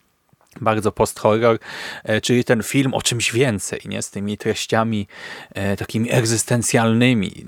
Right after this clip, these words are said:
o, o gniewie, żalu, żałobie, et cetera. No to tutaj jest, jakby nie patrzeć,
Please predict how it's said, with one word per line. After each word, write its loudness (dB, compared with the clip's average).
o, 2
o 0
gniewie, 2
żalu, 2
żałobie, 2
et -6
cetera. 2
No 2
to 0
tutaj 2
jest, 4
jakby 2
nie 0
patrzeć, 0